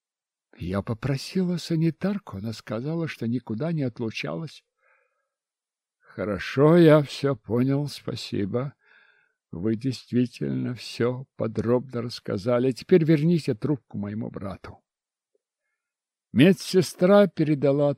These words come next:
трубку телефона врачу и по его знаку покинула кабинет. Да, Кость, он нас сделал. Вы его найдете?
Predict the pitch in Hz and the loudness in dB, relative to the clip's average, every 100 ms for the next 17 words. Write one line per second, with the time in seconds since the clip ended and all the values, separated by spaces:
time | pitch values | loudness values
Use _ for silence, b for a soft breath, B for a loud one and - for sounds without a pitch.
0 | - - 143 135 - - 123 110 - 104 | -4 -4 -4 -4 -12 -16 -12 -10 -8 -6
1 | 101 113 107 92 85 - - 170 151 _ | -6 -6 -6 -6 -10 -8 -6 -6 -6 _
2 | _ _ _ _ _ _ _ - 104 123 | _ _ _ _ _ _ _ -4 -4 -2
3 | 117 113 113 87 127 165 - 151 - - | -4 -2 -4 -2 -4 -4 -8 -10 -10 -12
4 | - _ 113 120 123 120 123 - - 90 | -12 _ -6 -6 -6 -10 -12 -14 -12 -10
5 | - 80 - - _ _ _ _ _ _ | -10 -12 -18 -20 _ _ _ _ _ _
6 | _ _ _ _ _ _ _ _ _ _ | _ _ _ _ _ _ _ _ _ _
7 | _ _ _ _ _ _ - 139 151 151 | _ _ _ _ _ _ 0 4 6 6
8 | 135 117 - - - - - - - _ | 4 0 -6 -12 -12 -18 -18 -18 -20 _
9 | _ _ _ _ _ _ _ - 180 208 | _ _ _ _ _ _ _ 2 4 8
10 | 202 196 180 185 - - - - - 87 | 8 8 8 6 2 -8 -14 -18 -14 -14
11 | 90 85 131 117 101 98 98 _ _ _ | -12 -4 -4 -4 -8 -10 -14 _ _ _
12 | _ _ _ _ _ _ _ _ _ _ | _ _ _ _ _ _ _ _ _ _
13 | _ _ - 117 113 117 117 110 156 - | _ _ 2 4 4 4 2 2 -2 -6